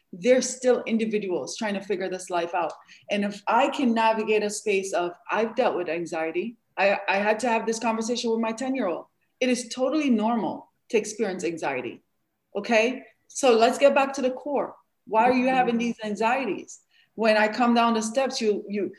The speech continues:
you, you shuffle. Well, were you in the right place, doing the right thing? At the end of the week, when you have work that's due, you're frustrated. Well, what if you had timed it right throughout the week and gotten all of that work done? You wouldn't have this mountain hill of stuff to do.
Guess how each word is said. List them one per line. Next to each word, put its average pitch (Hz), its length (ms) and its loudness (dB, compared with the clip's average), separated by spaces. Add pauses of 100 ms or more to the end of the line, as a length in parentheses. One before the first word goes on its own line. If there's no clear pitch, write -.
(120)
you, 220 220 -4
you 208 240 -6
shuffle. 240 580 0 (200)
Well, 233 520 2
were 220 160 4
you 220 160 2
in 208 60 2
the 202 80 -2
right 185 260 2
place, 233 340 2
doing 208 220 -6
the 196 60 -4
right 185 280 0
thing? 233 320 -4 (280)
At 220 140 4
the 240 100 4
end 247 120 6
of 240 100 2
the 226 120 4
week, 277 320 0
when 214 180 0
you 208 120 0
have 208 260 2
work 220 340 -2
that's 208 300 -2
due, 226 380 -2 (280)
you're 214 300 2
frustrated. 214 640 0 (240)
Well, 220 260 2
what 240 180 2
if 311 160 -2
you 262 100 0
had 247 160 6
timed 226 360 0
it 208 200 2 (320)
right 226 380 0 (120)
throughout 226 260 2
the 214 60 4
week 233 360 0
and 196 140 -4
gotten 190 240 0
all 202 200 0
of 190 80 -6
that 180 200 2
work 196 180 -4 (120)
done? 202 340 -2 (220)
You 233 100 0
wouldn't 240 220 4
have 233 180 0
this 214 180 2
mountain 208 380 0
hill 220 180 4
of 196 120 0
stuff 208 340 -2
to 208 100 -6
do. 226 360 -2